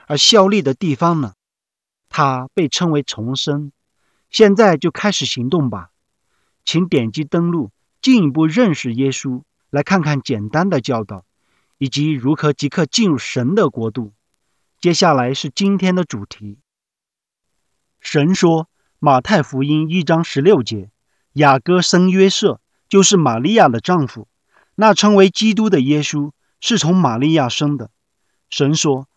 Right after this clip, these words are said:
马太福音十三章五十五至五十六节：“这不是木匠的儿子吗？他母亲不是叫玛利亚吗？他弟兄们不是叫雅各、约西，有古卷作约瑟、西门、犹大吗？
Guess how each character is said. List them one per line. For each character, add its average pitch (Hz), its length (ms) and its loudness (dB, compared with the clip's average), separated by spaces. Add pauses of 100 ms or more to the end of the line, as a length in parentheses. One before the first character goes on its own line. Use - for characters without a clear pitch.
(140)
马 131 220 -2
太 185 180 0
福 131 200 -6
音 131 260 -4 (220)
十 - 180 -8
三 180 300 4
章 156 320 0
五 135 140 -2
十 165 200 2
五 147 140 0
至 190 120 0
五 117 200 -4
十 143 140 -6
六 175 220 2
节 107 280 -10 (560)
：“这 220 120 6
不 185 140 2
是 214 180 0
木 208 220 4
匠 196 220 2
的 143 80 2
儿 139 180 0
子 170 140 0
吗？ 143 260 -2 (460)
他 208 160 6
母 160 160 6
亲 185 240 0
不 165 80 -2
是 185 160 -2
叫 196 160 4
玛 139 240 -2
利 202 160 -2
亚 190 160 4
吗？ 117 240 -4 (560)
他 208 160 4
弟 214 160 0
兄 208 200 4
们 151 240 2 (220)
不 180 100 0
是 202 160 -2
叫 180 200 6
雅 135 260 -2
各、 143 300 -2 (260)
约 190 240 4
西， 185 380 -2 (300)
有 139 180 0
古 165 200 -2
卷 139 200 0
作 151 140 2
约 160 220 0
瑟、 175 220 -2
西 175 220 -4
门、 110 180 -4 (200)
犹 139 220 0
大 214 240 4
吗？ 127 220 -2